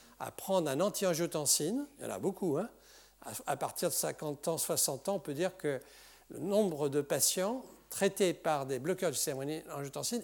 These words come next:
est considérable. Est-ce qu'il y a une protection additionnelle, euh, dans le cancer ? Je trouve que c'est une vraie question.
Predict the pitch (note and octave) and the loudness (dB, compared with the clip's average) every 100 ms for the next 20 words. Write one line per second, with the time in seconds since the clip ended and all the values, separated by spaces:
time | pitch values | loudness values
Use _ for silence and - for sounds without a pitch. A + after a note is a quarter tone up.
0 | - A3+ - - C4+ A#3 A3 C4 C4+ B2 | -2 -2 -2 -2 0 2 2 2 0 -2
1 | - - _ _ _ _ _ - - - | -10 -18 _ _ _ _ _ -20 -20 -20
2 | - - A3+ A#3 - B3+ G#3 - F3 A3+ | -20 -2 4 6 8 6 6 4 6 6
3 | C4+ - A#3+ A#3+ G#3+ - G#3 F#3+ G3 F#3 | 6 4 2 2 2 4 4 2 4 4
4 | G#3 F#3 F3+ D#3+ C3+ B2 - _ _ _ | 4 4 4 4 0 -6 -16 _ _ _
5 | _ _ _ _ - C#3+ C3 A#2 C3+ G3 | _ _ _ _ -6 -2 0 2 6 6
6 | E3 D#3 E3 C#3+ C3+ - F#3 A#3+ C4+ - | 6 2 0 0 0 0 0 0 -6 -12
7 | - - - - - D#3+ D3 A3 E3+ C#3+ | -20 -20 -20 -18 -6 -4 0 0 0 -4
8 | B2 A#2+ F3+ C4 C4+ - - B3+ | -6 -2 2 2 2 0 -2 -6